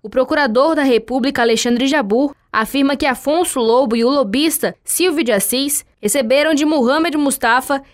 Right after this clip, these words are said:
e Priscila Coutinho quase dois milhões de reais.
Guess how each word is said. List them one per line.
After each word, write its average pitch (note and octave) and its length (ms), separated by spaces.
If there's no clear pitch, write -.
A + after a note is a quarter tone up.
e G#3 80
Priscila D4 460
Coutinho C#4+ 480
quase D4 320
dois D4 380
milhões D4+ 420
de D#4+ 80
reais. A3+ 600